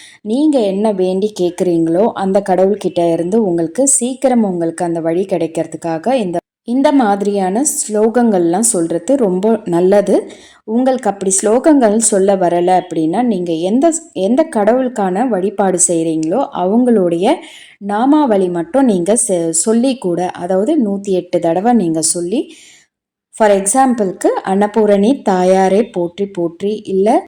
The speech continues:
"ஸ்ரீ அன்னபூர்ணாயே நமக" அப்படின்றத நூத்தி எட்டு தடவை நீங்க சொல்லி வழிபாடு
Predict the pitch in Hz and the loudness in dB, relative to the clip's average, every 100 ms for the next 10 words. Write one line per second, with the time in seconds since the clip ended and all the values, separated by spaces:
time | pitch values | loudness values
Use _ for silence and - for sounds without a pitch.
0 | _ - - 285 320 254 202 233 247 247 | _ -16 -4 2 2 2 2 2 2 2
1 | 220 202 196 196 190 240 285 180 175 190 | 0 0 -2 0 0 2 2 2 -2 -2
2 | 180 - 185 - 190 190 175 160 311 - | -6 -6 -8 0 2 2 0 0 0 2
3 | 233 214 214 185 180 160 165 190 262 202 | 2 2 2 0 0 -2 2 2 2 2
4 | 175 170 - 156 185 254 160 165 175 175 | 0 -2 -2 0 -2 -2 -2 -2 -2 -4